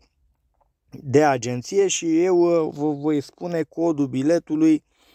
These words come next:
uh, pariat deja, am biletul în față, codul este unu unu trei unu A, liniuță J de la Jean, C de la Costel, patru șapte D D.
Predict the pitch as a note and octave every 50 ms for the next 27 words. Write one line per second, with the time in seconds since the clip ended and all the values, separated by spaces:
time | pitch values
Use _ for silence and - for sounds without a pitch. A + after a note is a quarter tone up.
0 | _ _ _ _ _ _ B2+ B2 B2 B2 A#2+ A#2+ A#2+ A#2 A#2 A#2 A#2 A2 A2 A2+
1 | - _ F2+ _ _ _ _ _ _ _ _ _ _ _ _ _ _ - - -
2 | _ _ _ _ _ - E3 E3 D#3+ D#3 D#3+ F3+ F#3 F3 D3 B2 A2 A#2+ B2 A#2+
3 | C#3 E3+ F3 E3+ E3 - _ _ _ - C#3+ C#3+ C3+ B2+ B2+ C3+ C3 B2 - A#2+
4 | A#2+ A#2+ A2+ - F3 E3 D3+ - - D3 D3 C#3+ C#3 - _ _ - - E3 F3
5 | E3+ D3 C#3 D3 D3 D3+ C#3+ C#3 - - C#3 C3 - - - F#3+ G3+ G3 F3+ E3+
6 | - - - F#3 F#3 F3 E3 D3+ C#3 C3+ - - D#3 D#3+ D3+ C#3 C#3 - _ _
7 | F3 E3+ E3 D#3 C#3+ C3 B2 - - _ _ - F3+ F#3 F#3 F3+ - _ _ _
8 | _ _ D3 D#3 E3+ E3+ E3+ E3+ E3 D3 - - D3 C#3 B2 - _ _ _ _
9 | B2+ A#2+ A#2 A2 A#2+ D3 G3 A3 A3 G#3+ - _ _ _ _ _ _ - B2 C3+
10 | C3 B2+ A#2+ A#2+ A2 - F3 F3+ F3+ F3+ F#3 - _ - - F#3 F#3+ F3 C#3 C3
11 | C3+ B2+ B2+ A#2+ - B2 A#2+ A2 - - - E3 D#3+ D#3+ D3+ _ _ _ - E3+
12 | F3 F3 E3 - E3 D#3 D#3 D3+ - - - - F3 E3 E3+ - _ _ _ -
13 | D#3 D#3 - _ _ - A#2+ B2 C#3+ D#3 D#3+ D#3+ D#3 - _ _ _ C#3 C3 B2